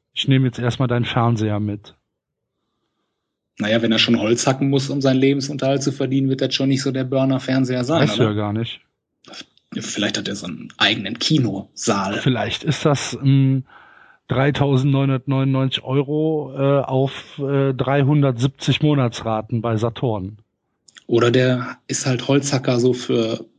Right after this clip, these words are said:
Speaker 1: Aus Spaß.
Speaker 2: Tro-, Tropenholz. Mammutbäume, die ganz viel Geld bringen. Ein Schlag, zehn Euro.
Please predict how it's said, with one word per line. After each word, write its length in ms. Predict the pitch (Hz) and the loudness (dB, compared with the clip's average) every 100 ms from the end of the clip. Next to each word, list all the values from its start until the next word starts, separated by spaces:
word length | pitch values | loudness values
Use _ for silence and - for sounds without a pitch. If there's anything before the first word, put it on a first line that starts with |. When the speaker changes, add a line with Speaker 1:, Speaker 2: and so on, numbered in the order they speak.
| _ _ | _ _
Speaker 1:
Aus 180 | 110 - | -6 -4
Spaß. 480 | - 113 - 131 | 0 0 0 -4
Speaker 2:
Tro-, 320 | - 147 139 - _ _ _ _ | 0 0 -2 -18 _ _ _ _
Tropenholz. 1500 | - 143 151 113 101 101 - - _ - 104 98 - - - _ _ _ _ _ _ - - _ _ _ _ _ _ _ _ _ _ - | 0 2 4 2 0 -6 -12 -16 _ -2 -2 -4 -6 -8 -10 _ _ _ _ _ _ -20 -20 _ _ _ _ _ _ _ _ _ _ -2
Mammutbäume, 880 | 120 110 107 101 104 95 95 87 - | 0 0 -2 -4 -4 -4 -6 -10 -6
die 80 | - | -2
ganz 220 | 110 113 | 2 2
viel 120 | - 107 | 2 2
Geld 300 | 107 107 - | 2 -2 -6
bringen. 320 | - 120 - _ _ | -8 -8 -10 _ _
Ein 240 | 110 113 120 | 0 2 4
Schlag, 640 | - 120 117 120 127 - _ - | 4 2 2 0 -6 -16 _ -10
zehn 340 | - 117 104 | -6 -4 -4
Euro. 460 | 98 - - - | -8 -12 -14 -16